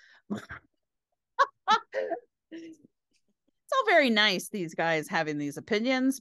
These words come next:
but here's what I say, and this is the truth. There was a meeting with me, John, and Brian in Hilly House above a carpet shop in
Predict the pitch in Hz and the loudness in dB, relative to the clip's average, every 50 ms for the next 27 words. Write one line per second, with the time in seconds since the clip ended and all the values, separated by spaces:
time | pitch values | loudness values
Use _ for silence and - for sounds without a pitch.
0 | _ - 214 208 196 196 - _ _ _ - - - 339 339 349 370 - - 262 | _ 0 2 2 2 2 -2 _ _ _ -16 -8 -6 -4 -2 -4 -4 -4 -4 -2
1 | 226 196 165 170 175 - 160 147 143 147 143 - 151 160 156 156 151 160 147 - | 0 0 0 -2 -2 -4 -4 -4 -4 -4 -6 -6 -6 -6 -6 -6 -6 -8 -8 -8
2 | 156 135 - - - - 330 262 - - _ _ _ - - - _ _ _ _ | -10 -14 -14 -10 -4 0 0 0 0 -4 _ _ _ -20 -20 -20 _ _ _ _
3 | _ _ _ _ - 185 170 160 190 214 214 208 240 277 330 311 294 233 190 170 | _ _ _ _ -2 -2 0 0 2 2 4 4 4 2 2 2 2 2 0 -2
4 | 185 202 247 277 302 302 _ _ - 190 185 170 - 190 180 170 175 180 185 220 | -2 -2 -2 -4 -6 -8 _ _ 0 0 0 0 0 -2 -2 -2 -2 -2 -4 -4
5 | 247 - - 185 165 160 165 185 220 214 - 185 196 185 170 151 135 131 151 220 | -4 -2 0 0 2 2 0 0 0 -2 -2 -2 -2 -2 -2 -2 -2 -4 -6 -8
6 | 247 - _ _ _ _ - 185 190 185 - 339 349 302 208 185 165 151 123 135 | -8 -10 _ _ _ _ -6 -6 -4 0 0 2 2 2 0 0 -2 -4 -4 -6
7 | 160 208 - - - 165 147 156 160 160 170 - - - 269 262 262 277 269 - | -6 -8 -10 -10 -8 -4 -2 -2 -2 -2 -4 -6 -2 0 0 0 0 -2 -10 -10
8 | - - - 160 143 156 170 - - - - 202 214 220 | -8 -4 -2 -2 -2 -2 -4 -6 -8 -12 -6 -4 -4 -4